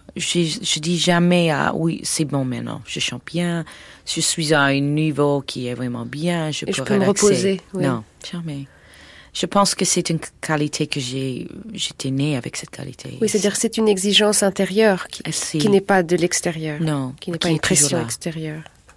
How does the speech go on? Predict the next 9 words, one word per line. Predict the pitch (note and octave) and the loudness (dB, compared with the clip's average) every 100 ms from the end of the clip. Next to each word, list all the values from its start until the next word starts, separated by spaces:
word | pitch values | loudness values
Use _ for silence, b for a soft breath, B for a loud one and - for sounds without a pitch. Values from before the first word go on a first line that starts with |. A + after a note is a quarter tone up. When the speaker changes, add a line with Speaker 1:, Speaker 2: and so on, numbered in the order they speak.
| - | -6
Speaker 2:
On | |
veut | E3+ E3+ | -4 -4
faire | - F3 | -4 -2
à | E3+ | 2
chaque | - - | 2 0
fois | - F3 E3 | 0 0 0
mieux. | E3 E3+ F3 E3+ | 0 0 2 2
Speaker 1:
Mieux. | E3 D#3 C3 - B B B B B B B B B B _ - | 4 4 2 -4 B B B B B B B B B B _ -2
Speaker 2:
Euh, | F3 E3 D#3+ E3 | 2 2 2 -2